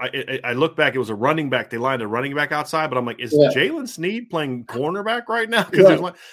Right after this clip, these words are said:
Speaker 1: I'll say something. He didn't always know where he was going, but here's one thing I noticed in the game. Talk about some positive takeaways from the game.
Speaker 2: Yeah.
Speaker 1: That cat moves at a different speed than everybody else.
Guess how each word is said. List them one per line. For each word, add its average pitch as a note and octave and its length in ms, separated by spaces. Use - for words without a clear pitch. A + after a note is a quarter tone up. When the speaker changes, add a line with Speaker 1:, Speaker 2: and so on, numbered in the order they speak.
Speaker 1:
I'll E3+ 120
say F#3 200
something. B2 320
He D3+ 100
didn't G3 180
always D3 260
know D3+ 100
where C#3+ 100
he B2+ 40
was A2 80
going, D#3 440
but A#2 400
here's F#3+ 340
one E3 220
thing D3 160
I C3+ 100
noticed C3+ 640
in B2 120
the A#2 60
game. C3+ 460
Talk - 140
about C#3 100
some F#2 180
positive C#3+ 500
takeaways D#3+ 580
from D3+ 220
the C3+ 60
game. E3+ 440
Speaker 2:
Yeah. - 220
Speaker 1:
That C#3 460
cat F#3 360
moves C3+ 580
at A#2+ 80
a A2 80
different B2+ 460
speed A2 520
than F#2+ 140
everybody D#2+ 520
else. - 440